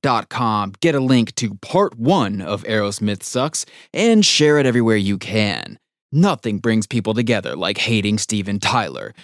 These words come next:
which is a whole lot of what we're gonna do in part two. Honestly, the only thing I could think of that brings people together more than hating Aerosmith is spotting another fan of the podcast in the wild. So hit up shop dot Y F B S pod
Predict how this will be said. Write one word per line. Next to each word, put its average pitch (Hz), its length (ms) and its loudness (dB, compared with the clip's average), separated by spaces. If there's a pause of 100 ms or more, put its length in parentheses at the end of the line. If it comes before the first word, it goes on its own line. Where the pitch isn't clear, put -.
which 127 160 2
is 131 100 2
a 135 80 2
whole 180 260 4
lot 185 200 4
of 190 60 4
what 180 160 4
we're 190 100 2
gonna 190 260 2
do 110 400 2
in 104 240 2
part 101 360 -4
two. 110 220 -2 (500)
Honestly, 196 400 4
the 165 180 4
only 165 160 4
thing 151 160 2
I 139 80 0
could 135 120 -2
think 135 160 4
of 113 180 2
that 110 140 2
brings 120 520 4
people 120 260 -4
together 120 480 2
more 127 300 6
than 117 220 2
hating 120 400 0
Aerosmith 120 640 0 (360)
is 175 300 4
spotting 214 500 2
another 196 240 4
fan 175 320 2
of 170 60 2
the 151 80 2
podcast 120 680 -4
in 117 100 6
the 120 100 6
wild. 95 560 0 (180)
So 135 380 0
hit 196 200 4
up 180 200 0
shop 151 440 0 (100)
dot 120 380 0
Y 120 300 2
F 127 340 -2
B 120 220 2
S 127 140 -2
pod 120 420 -2